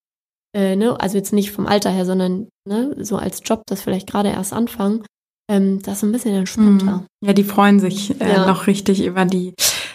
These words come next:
Speaker 2: Sachen und führen auch noch nicht die Debatte über die Relevanz der Berlin
Speaker 1: Ja.
Speaker 2: Fashion Week, die,
Speaker 1: Ja.
Speaker 2: ich weiß nicht, wie lange gehe ich da jetzt hin, fünf Jahre, äh, seitdem geführt wird und noch zu keinem adäquaten Ergebnis, <laughs> glaub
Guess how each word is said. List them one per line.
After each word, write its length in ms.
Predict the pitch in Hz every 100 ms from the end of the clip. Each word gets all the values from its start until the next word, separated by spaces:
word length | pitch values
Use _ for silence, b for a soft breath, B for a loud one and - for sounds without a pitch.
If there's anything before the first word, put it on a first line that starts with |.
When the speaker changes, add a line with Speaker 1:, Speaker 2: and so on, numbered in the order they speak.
| B
Speaker 2:
Sachen 320 | 208 196 208
und 120 | 170 196
führen 280 | - 220
auch 160 | 185 185
noch 180 | 196 190
nicht 240 | 202 202
die 100 | 196
Debatte 420 | 190 185 185 196
über 200 | - 175
die 120 | 175 180
Relevanz 580 | 185 180 180 214 247 247
der 120 | 208
Berlin 280 | 196 180 202
Speaker 1:
Ja. 100 | 202
Speaker 2:
Fashion 420 | 220 208 226 196
Week, 260 | 202 208 208
die, 80 |
Speaker 1:
Ja. 100 | 214
Speaker 2:
ich 120 | 185 185
weiß 220 | 180 190
nicht, 180 | 196 -
wie 40 |
lange 200 | 180 180
gehe 100 | 185
ich 80 | 196
da 120 | 185
jetzt 180 | 175 -
hin, 240 | 214 226
fünf 380 | 220 196 196 202
Jahre, 440 | 202 208 233 247 254 B B B B -
äh, 580 | 214 202 196 202 - - 202 - - -
seitdem 800 | 196 202 196 196 190 190 190 196
geführt 520 | - 202 - 202 202 -
wird 240 | 196 196
und 220 | 202 180
noch 180 | 196 196
zu 160 | - 180
keinem 320 | - 196 185
adäquaten 680 | 180 175 175 - 185 -
Ergebnis, 560 | 185 180 196 208 254 262
<laughs> 0 |
glaub 300 | 285 269 277